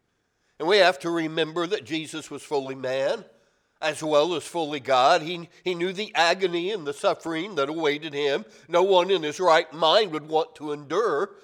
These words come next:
what Jesus endured for us. The transfiguration made it easier for Jesus to say yes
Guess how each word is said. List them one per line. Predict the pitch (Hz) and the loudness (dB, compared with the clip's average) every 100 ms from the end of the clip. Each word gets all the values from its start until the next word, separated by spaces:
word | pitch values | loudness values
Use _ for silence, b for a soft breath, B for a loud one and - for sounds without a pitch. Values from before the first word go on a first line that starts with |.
| B - | B -4
what | 175 139 | -4 -4
Jesus | 156 196 160 156 - | -12 -10 -10 -14 -10
endured | 156 139 156 135 | -12 -6 -8 -8
for | - 143 156 | -4 0 0
us. | 214 151 - - _ _ _ _ _ _ _ | 0 -6 -12 -20 _ _ _ _ _ _ _
The | 165 | -8
transfiguration | 160 196 185 - 214 175 196 196 247 196 190 | 0 0 0 2 2 2 2 2 2 -4 -2
made | 165 190 | 0 0
it | 190 | -4
easier | 202 277 233 170 147 180 | -8 -8 -10 -10 -6 -6
for | - 190 | -6 -12
Jesus | 143 226 269 156 156 - _ _ _ _ | -8 -8 -8 -8 -10 -10 _ _ _ _
to | 170 | -10
say | - 190 | 0 0
yes | 175 165 175 277 170 120 - | 0 -2 0 2 0 -4 -14